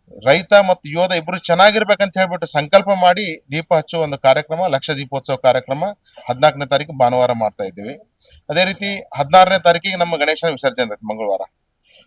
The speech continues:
ವಿಶೇಷವಾಗಿ ಅಂದ್ರೆ ದೇಶಿ ವಾದ್ಯಗಳು, ಅಂದ್ರೆ ನಾವು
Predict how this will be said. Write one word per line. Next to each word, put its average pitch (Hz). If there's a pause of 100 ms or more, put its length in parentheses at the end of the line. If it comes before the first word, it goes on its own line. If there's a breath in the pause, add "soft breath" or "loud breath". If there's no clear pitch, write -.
(100)
ವಿಶೇಷವಾಗಿ 208
ಅಂದ್ರೆ 208
ದೇಶಿ 190
ವಾದ್ಯಗಳು, 185 (760)
ಅಂದ್ರೆ 160 (300)
ನಾವು 147